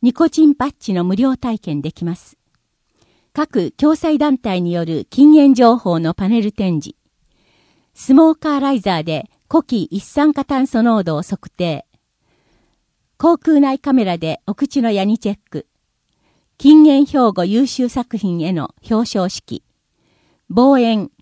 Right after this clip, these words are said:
禁煙啓発劇。田中家の禁煙物語。劇団ここから。公演、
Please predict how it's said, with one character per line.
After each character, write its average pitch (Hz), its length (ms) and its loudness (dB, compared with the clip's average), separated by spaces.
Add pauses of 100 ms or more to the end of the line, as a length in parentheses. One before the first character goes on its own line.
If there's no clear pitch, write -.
禁 294 260 6
煙 254 220 4
啓 247 200 -2
発 254 260 -8
劇。 - 380 -8 (680)
田 240 120 -2
中 285 300 0
家 208 160 -4
の 165 160 -2
禁 254 340 4
煙 214 200 0
物 190 220 -4
語。 180 80 -6 (880)
劇 233 320 0
団 208 360 -4
こ 196 100 -10
こ 226 160 0
か 190 160 -8
ら。 170 200 -10 (1300)
公 277 260 4
演、 214 320 -2